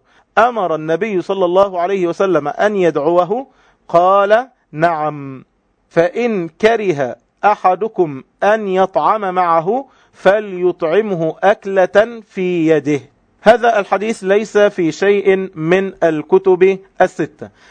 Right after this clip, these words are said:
لكنه حديث صحيح، صححه الألباني في السلسلة الصحيحة وفي تعليقه على الأدب المفرد.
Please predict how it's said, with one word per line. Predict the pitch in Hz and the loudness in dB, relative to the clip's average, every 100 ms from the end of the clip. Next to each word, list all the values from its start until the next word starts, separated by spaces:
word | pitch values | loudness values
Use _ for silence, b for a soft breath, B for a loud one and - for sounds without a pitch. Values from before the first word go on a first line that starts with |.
| - | 0
لكنه | 180 208 220 196 175 180 | 4 4 2 -4 -2 -2
حديث | 202 165 180 185 | -2 -2 -2 -4
صحيح، | 180 170 214 226 - b _ | -6 -2 2 0 -2 b _
صححه | - - 226 185 170 180 | 0 0 0 0 0 0
الألباني | 170 165 160 170 202 190 | 0 0 0 2 2 2
في | 165 | 0
السلسلة | 147 156 143 196 180 | -4 -4 0 2 2
الصحيحة | 160 - 190 208 196 196 b - | -4 -6 -2 0 2 0 b -12
وفي | 165 208 | -10 -2
تعليقه | 180 160 196 196 185 190 190 b - | 0 0 -2 -2 0 0 -2 b -4
على | 156 185 180 160 | 0 2 0 0
الأدب | 151 175 175 170 175 165 _ - | -2 0 0 2 0 -2 _ -2
المفرد. | 180 165 120 _ | 0 0 -8 _